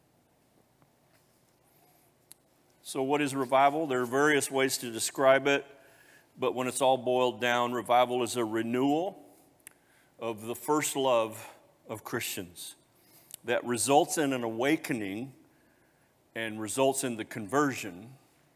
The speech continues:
of sinners. Fundamental definition of revival.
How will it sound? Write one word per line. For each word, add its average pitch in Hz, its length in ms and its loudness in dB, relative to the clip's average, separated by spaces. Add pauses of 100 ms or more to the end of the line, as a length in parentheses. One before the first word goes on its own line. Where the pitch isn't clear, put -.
of 107 140 -8
sinners. - 600 -4 (400)
Fundamental 147 640 0 (480)
definition 120 520 -6
of 117 120 -10
revival. 92 560 -10